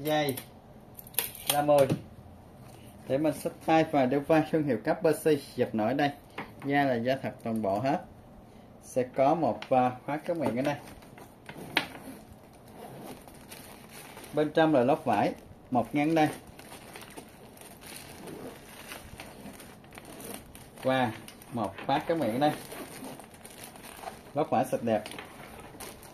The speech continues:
và thương hiệu Kaspersky, made in, gia công tại, à, Hàn Quốc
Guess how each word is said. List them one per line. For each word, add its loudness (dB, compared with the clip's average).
và 4
thương 0
hiệu 2
Kaspersky, 6
made 2
in, 6
gia 6
công 6
tại, 2
à, 4
Hàn 0
Quốc 6